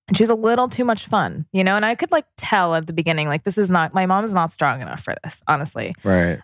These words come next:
Speaker 1: And she did actually end up getting a different sponsor than my mom. But before she did that, she took her to a bar.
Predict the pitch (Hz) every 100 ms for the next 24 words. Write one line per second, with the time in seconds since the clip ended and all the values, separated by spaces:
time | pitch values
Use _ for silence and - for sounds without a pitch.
0 | - 180 175 - 180 190 190 185 - 190
1 | 180 180 175 _ - 180 175 180 175 170
2 | 165 190 175 170 156 165 180 170 165 156
3 | 156 165 175 156 160 202 220 - 185 165
4 | 160 156 151 151 - 175 170 165 160 180
5 | 254 269 269 277